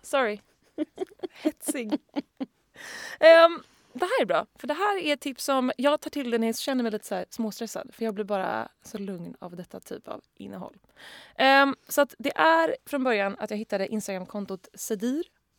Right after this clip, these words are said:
Speaker 1: Har du koll på honom?
Speaker 2: Nej.
Speaker 1: Han lagar mat och gör det på, alltså det,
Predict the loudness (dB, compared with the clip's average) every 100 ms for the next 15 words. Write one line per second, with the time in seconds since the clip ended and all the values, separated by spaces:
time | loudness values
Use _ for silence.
0 | _ _ -8 -6 -6 -4 -4 -4 -6 _
1 | -14 -12 -12 -14 _ -18 -12 -10 -8 -8
2 | -10 -16 -20 _ _ _ -4 0 0 0
3 | -6 -10 -8 -8 -8